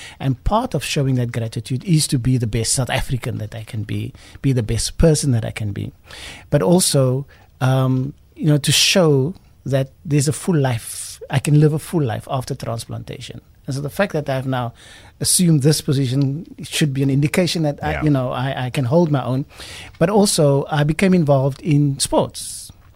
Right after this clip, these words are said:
Speaker 1: 'cause I needed to bring balance into my life and decided to join the South African Transplant Sports Association. And, um, after f-, one attempt, I got selected for the national team in two thousand and nine,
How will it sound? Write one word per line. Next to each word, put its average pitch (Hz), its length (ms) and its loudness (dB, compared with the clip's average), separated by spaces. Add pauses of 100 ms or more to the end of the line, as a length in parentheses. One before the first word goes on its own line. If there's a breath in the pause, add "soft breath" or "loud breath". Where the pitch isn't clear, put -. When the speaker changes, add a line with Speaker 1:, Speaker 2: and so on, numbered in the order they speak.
(640)
Speaker 1:
'cause - 100 -2
I 147 60 6
needed 151 240 6
to 147 80 0
bring 135 180 2
balance 139 360 2
into 135 180 -4
my 127 80 -2
life 117 300 -6 (480 loud breath)
and 147 100 2
decided 160 360 0
to 156 80 -2
join 139 300 2
the 135 80 0
South 127 160 -4
African 127 340 -4
Transplant 120 500 -6
Sports - 360 -4
Association. 104 760 -10 (500 soft breath)
And, 123 460 0
um, 120 340 -4 (600 loud breath)
after 147 240 2
f-, - 220 -2
one 160 220 4
attempt, 247 420 0
I 139 160 2
got 135 200 -2
selected 170 460 0
for 160 160 -4
the 135 80 2
national 147 440 2
team 214 420 0 (500 soft breath)
in 147 120 4
two 151 120 2
thousand 135 320 2
and 127 140 2
nine, 190 480 4